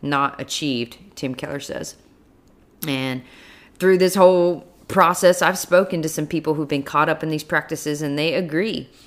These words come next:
that it's addicting. You want m-, to try and learn more and do more and, and just get deeper in this stuff. And Jesus is saying, "Hey, get off the hamster wheel and let me give you rest for your soul." And so today's podcast is just that.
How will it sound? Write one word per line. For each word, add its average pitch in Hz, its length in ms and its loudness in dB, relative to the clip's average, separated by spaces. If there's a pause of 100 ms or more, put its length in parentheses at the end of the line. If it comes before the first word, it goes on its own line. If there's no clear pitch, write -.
(220)
that 147 160 -2
it's 156 140 -4
addicting. 151 680 -2
You 147 120 0
want 175 220 -2
m-, 165 220 -6 (140)
to 156 100 -6
try 170 240 -2
and 175 220 0
learn 220 300 4
more 165 200 0
and 135 280 -6
do 247 280 4
more 160 340 0
and, 131 200 -4 (260)
and 127 540 -6 (240)
just - 220 -8 (220)
get 180 260 -2
deeper 196 340 0
in 151 120 -2
this 139 200 -4
stuff. 131 340 -4
And 131 160 -6
Jesus 190 440 -4
is 156 100 -8
saying, 160 260 -6
"Hey, 175 300 -4 (480)
get 160 120 4
off 208 180 2
the 208 80 0
hamster 160 360 -4
wheel 135 320 -2 (300)
and 151 200 -2
let 156 100 -2
me 175 100 -4
give 156 240 -4
you 156 140 -4
rest 147 520 -6
for 143 320 -6
your 131 320 -6
soul." 123 640 -2 (480)
And 165 80 -6
so 180 120 8
today's 254 300 2
podcast 214 480 2
is 139 120 -4
just 156 220 0
that. 127 400 0